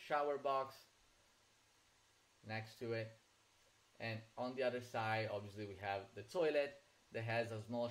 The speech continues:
shower that you can use instead of the bidet. Uh, and, and that's it. This is the, this is the apartment. So I hope you liked it, and I hope you will enjoy your time in, uh, in Perugia.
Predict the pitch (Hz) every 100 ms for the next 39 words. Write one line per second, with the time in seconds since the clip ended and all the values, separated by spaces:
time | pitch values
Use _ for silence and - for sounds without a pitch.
0 | - 110 104 107 104 107 104 101 104 101
1 | 98 98 - 95 92 90 92 90 87 -
2 | 98 85 85 - _ _ _ _ _ _
3 | _ _ _ _ _ _ _ _ _ _
4 | _ - - _ _ - - 110 107 104
5 | 101 - - 143 151 - - 151 156 151
6 | 127 - - 120 123 120 139 135 135 113
7 | - 110 110 107 104 101 98 104 117 135
8 | 120 107 156 202 247 - - _ _ _
9 | - _ _ _ _ - 123 110 104 135
10 | 117 120 139 - 202 208 - - _ -
11 | - _ 120 127 131 127 127 123 113 113
12 | 113 110 107 107 101 101 98 95 95 92
13 | 92 - 123 131 104 -